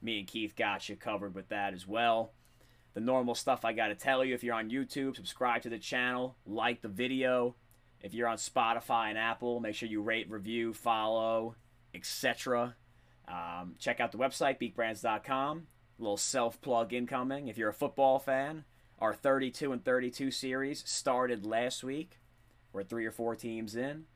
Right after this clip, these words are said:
So if you're getting primed for the N F L season or you're looking for some fantasy football nuggets like my friend Keith is over here,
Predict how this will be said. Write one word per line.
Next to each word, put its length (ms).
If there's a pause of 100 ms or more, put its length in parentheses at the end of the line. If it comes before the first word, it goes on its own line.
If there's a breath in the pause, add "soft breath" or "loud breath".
(300 soft breath)
So 180
if 140
you're 160
getting 380
primed 560
for 120
the 140
N 120
F 200
L 180
season 440
or 40
you're 140
looking 200
for 80
some 160
fantasy 440
football 460
nuggets 440
like 120
my 120
friend 280
Keith 300
is 140
over 320
here, 460